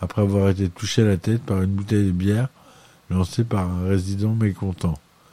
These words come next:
Une production qui inclut au total trois cents scènes, deux cents lieux de tournage différents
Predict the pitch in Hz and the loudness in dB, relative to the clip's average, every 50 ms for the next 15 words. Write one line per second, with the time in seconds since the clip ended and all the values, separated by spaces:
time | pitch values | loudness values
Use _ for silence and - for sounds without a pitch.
0 | _ _ _ _ _ _ _ _ _ _ _ _ _ _ _ _ _ _ _ _ | _ _ _ _ _ _ _ _ _ _ _ _ _ _ _ _ _ _ _ _
1 | - 101 92 - - - 101 101 98 98 - - - 123 127 123 113 101 - - | -12 -12 -12 -6 2 2 4 4 4 0 -2 0 0 0 2 2 -2 -4 -4 -2
2 | 104 95 92 90 85 - - 110 104 101 90 - - 95 90 101 98 92 90 87 | 0 2 2 0 -2 -2 -2 0 0 0 0 -2 -4 -4 -2 -2 -4 -4 -4 -6
3 | - - 117 113 104 - 113 104 98 - - 107 110 120 123 117 101 95 107 107 | -4 0 0 0 0 0 -2 -2 -2 -2 -2 -2 -2 -2 -2 -2 -2 0 0 0
4 | 101 - 117 110 110 110 107 101 101 - - 101 98 104 98 95 92 95 101 95 | 2 2 2 2 2 2 2 0 0 0 2 2 4 6 4 4 2 0 -4 -6
5 | 90 - 95 92 95 107 123 139 | -6 -4 -2 -2 0 0 0 -2